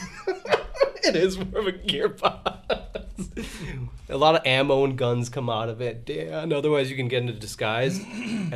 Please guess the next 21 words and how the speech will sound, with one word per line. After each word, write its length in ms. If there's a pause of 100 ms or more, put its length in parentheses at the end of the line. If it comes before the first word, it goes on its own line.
then 100
just 180
open 220
the 60
boxes 400
yourself. 420 (380)
There's, 420
um, 540 (360)
yeah, 140
there's 200
cool 200
bo-, 300
mini 260
bosses 480
now 220
around 180
the 80
map, 440
all 180
layered 280
everywhere. 680